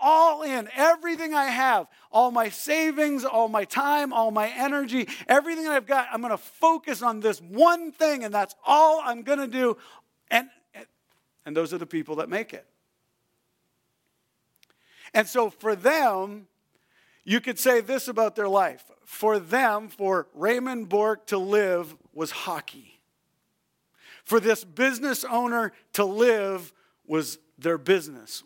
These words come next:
whatever it was. And you can go through all the greats that you look at, and you can say, "They gave everything they had to what it was that they were doing,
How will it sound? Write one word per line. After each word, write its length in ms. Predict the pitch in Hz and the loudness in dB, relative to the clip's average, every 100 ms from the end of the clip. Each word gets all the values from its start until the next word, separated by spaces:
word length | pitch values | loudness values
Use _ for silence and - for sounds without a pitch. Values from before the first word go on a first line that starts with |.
| _ | _
whatever 600 | - 143 151 151 135 135 | -10 -4 -2 -2 -4 -14
it 100 | 139 | -14
was. 460 | 131 - - - - _ _ _ _ _ _ _ _ - - | -14 -14 -18 -20 -20 _ _ _ _ _ _ _ _ -20 -2
And 160 | 240 233 | 0 0
you 120 | 277 | 0
can 180 | 233 294 | -2 2
go 180 | 262 247 | 2 2
through 240 | 233 226 - | -4 -8 0
all 280 | 262 311 311 | 4 4 2
the 120 | 302 | -2
greats 400 | 220 277 269 - | 0 0 -2 -4
that 140 | 240 | -4
you 240 | 214 269 277 | -2 -2 0
look 220 | 269 247 | 0 2
at, 280 | 196 202 - - - | 2 0 -4 -10 -4
and 140 | 208 | -4
you 120 | 247 | -4
can 160 | - 240 | -6 -4
say, 340 | - 226 196 - - | 0 2 0 -6 0
"They 180 | 220 220 | 4 4
gave 320 | 180 220 190 - - | 4 0 0 -6 0
everything 840 | 285 320 285 302 285 - 285 269 | 4 4 2 -6 -8 -6 -6 -2
they 180 | 233 226 | 0 0
had 600 | 170 - 277 269 262 - | -2 0 2 2 0 -4
to 100 | 208 | -4
what 240 | 190 262 | 2 2
it 160 | 285 247 | 2 -2
was 320 | 226 247 208 | 0 0 -2
that 160 | 208 - | -6 0
they 140 | 233 | 0
were 180 | 233 202 | 2 -2
doing, 380 | 202 233 208 | -2 -2 -2